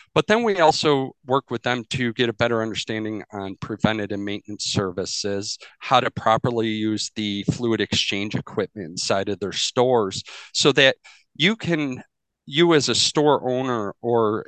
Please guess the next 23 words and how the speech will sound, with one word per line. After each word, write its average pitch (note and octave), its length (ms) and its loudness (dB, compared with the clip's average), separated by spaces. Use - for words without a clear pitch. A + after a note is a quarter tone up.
a G#2+ 180 0
manager A2+ 680 2
can - 240 -8
spend - 500 0
time C3+ 380 0
with A2 180 -6
your G#2 160 -4
customers A2+ 840 0
and G#2+ 140 -10
working G#2+ 300 -4
with G2+ 120 -6
your G2+ 120 2
other B2 160 0
people. G#2 440 -4
Allow C3 380 6
us C#3 220 2
to A#2 180 4
assist - 420 -4
you G2+ 160 0
in F2 100 -6
training F#2 440 -8
your E2+ 140 -16
people. - 540 -6